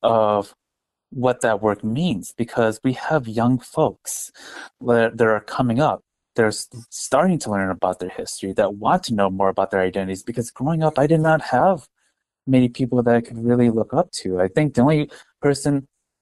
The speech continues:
as I mentioned, like, you know, with Madonna's backup singer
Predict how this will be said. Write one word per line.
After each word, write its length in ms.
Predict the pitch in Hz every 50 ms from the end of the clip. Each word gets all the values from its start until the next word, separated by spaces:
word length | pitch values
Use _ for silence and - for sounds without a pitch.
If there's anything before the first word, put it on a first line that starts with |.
| _ _ _ _ _ _ _
as 160 | - 143 123
I 60 | 131 127
mentioned, 400 | 123 120 123 - - 127 117 110
like, 140 | 110 104
you 60 | 107 104
know, 140 | 104 101
with 260 | 101 101 104 101 98 -
Madonna's 420 | 104 104 101 101 101 98 98 -
backup 340 | - 101 95 - - 104 -
singer 420 | - - 113 104 107 107 104 117